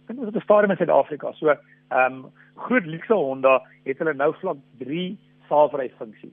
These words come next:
So wat vlak drie selfryfunksie beteken is dat jy kan in sekere situasies kan jy nou, ehm, en, en Honda self sê jy kan jou,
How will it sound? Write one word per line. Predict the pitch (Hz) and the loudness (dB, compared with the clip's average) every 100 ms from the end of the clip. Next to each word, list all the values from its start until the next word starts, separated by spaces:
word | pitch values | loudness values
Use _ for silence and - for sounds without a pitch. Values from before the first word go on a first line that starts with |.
| _ _ | _ _
So | 151 | -2
wat | 180 - - | -2 -4 -4
vlak | 233 180 | -2 -2
drie | 151 294 | 0 -2
selfryfunksie | - 214 175 180 170 160 165 | 2 2 2 0 -6 -10 -10
beteken | 135 123 - 151 156 | -10 -6 -2 -2 -2
is | 139 123 | -4 -2
dat | 139 127 - _ _ - | 0 0 -4 _ _ -4
jy | 135 160 | 2 4
kan | 170 190 | 4 -2
in | 165 - | -2 -4
sekere | 196 196 160 | -2 -2 -4
situasies | 156 165 127 170 220 - 127 - _ _ _ | -6 0 2 4 2 -2 -12 -12 _ _ _
kan | 151 143 | -10 -8
jy | 147 | -6
nou, | 135 139 139 139 - _ - | 0 2 2 0 -6 _ -10
ehm, | 123 127 131 | -8 -8 -12
en, | 151 143 156 | -6 -4 -2
en | 160 | 0
Honda | 165 247 214 | 2 4 2
self | 208 196 | 0 -2
sê | - 156 | -4 -6
jy | 135 | -6
kan | 147 139 | -8 -6
jou, | 131 | -6